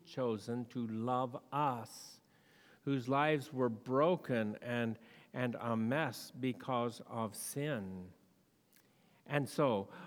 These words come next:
we're going to be reading this month from the book of Isaiah. Isaiah was a prophet who wrote many of the prophecies about the coming of the Savior, that he would be called Emmanuel, God with us. That's from the prophet Isaiah.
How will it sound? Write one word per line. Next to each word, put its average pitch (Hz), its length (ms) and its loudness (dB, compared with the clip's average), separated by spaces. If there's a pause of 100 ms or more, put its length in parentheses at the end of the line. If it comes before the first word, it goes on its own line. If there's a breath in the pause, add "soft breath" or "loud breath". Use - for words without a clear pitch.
(120 loud breath)
we're 151 120 6
going 170 180 4
to 156 60 2
be 143 160 4
reading 151 320 4
this 180 220 -2
month 143 240 2
from 131 160 2
the 120 100 4
book 139 280 2
of 123 140 2
Isaiah. 120 580 4 (340 loud breath)
Isaiah 160 460 6
was 175 180 2
a 185 60 0
prophet 175 540 4 (300 loud breath)
who 165 180 8
wrote 190 520 6 (720 loud breath)
many 190 460 6
of 135 180 2
the 139 120 4
prophecies 143 680 4
about 170 460 2
the 147 120 6
coming 165 600 4
of 143 320 0
the 139 100 4
Savior, 117 760 2 (520 loud breath)
that 147 260 4
he 185 180 4
would 165 200 4
be 147 140 4
called 156 360 4
Emmanuel, 147 1120 4
God 135 460 2
with 135 420 2
us. 120 320 0
That's 151 320 2
from 147 260 -2
the 135 80 -2
prophet 143 400 -2
Isaiah. 120 480 0